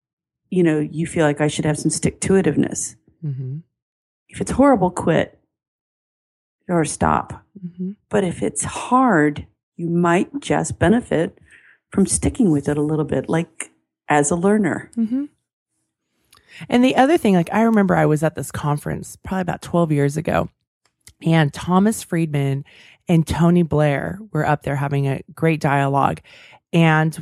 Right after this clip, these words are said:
Speaker 2: one of the things that they talked about was being a lifelong learner and how important that is.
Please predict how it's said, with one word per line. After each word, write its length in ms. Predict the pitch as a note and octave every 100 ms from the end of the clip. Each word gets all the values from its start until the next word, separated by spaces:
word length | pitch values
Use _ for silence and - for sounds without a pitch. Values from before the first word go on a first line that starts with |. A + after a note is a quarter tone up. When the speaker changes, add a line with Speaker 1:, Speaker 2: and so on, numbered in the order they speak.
| -
Speaker 2:
one 240 | E3+ F#3
of 80 | A3
the 100 | A3+
things 280 | F#3 D#3+ D#3
that 100 | D3+
they 140 | D3
talked 300 | - D3+ -
about 200 | D3+ -
was 140 | D3
being 260 | C3+ D3 C#3+
a 120 | -
lifelong 640 | C3 C3 C#3+ - F3+ F#3 F#3
learner 320 | G3 G3+ G#3
and 180 | A3 D#3
how 180 | C3+ D3
important 400 | C#3 - D#3 C#3+
that 160 | C3
is. 300 | - - -